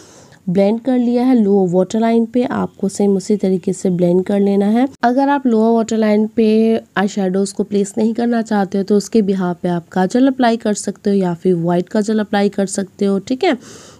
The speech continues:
तो मैंने यहाँ पे लोअर वाटर लाइन के क्लोज क्लोज मैंने ब्लैक सेम काजल को अप्लाई किया है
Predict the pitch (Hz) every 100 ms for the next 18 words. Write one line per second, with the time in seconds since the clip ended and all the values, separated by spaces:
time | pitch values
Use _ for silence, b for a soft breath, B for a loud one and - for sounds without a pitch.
0 | - 254 254 247 226 208 - 220 233 B
1 | B 202 202 202 233 247 233 220 208 202
2 | 196 208 - 202 190 - 202 196 190 180
3 | 175 165 180 190 - - - 202 214 202
4 | 190 196 202 185 190 180 185 185 202 196
5 | 214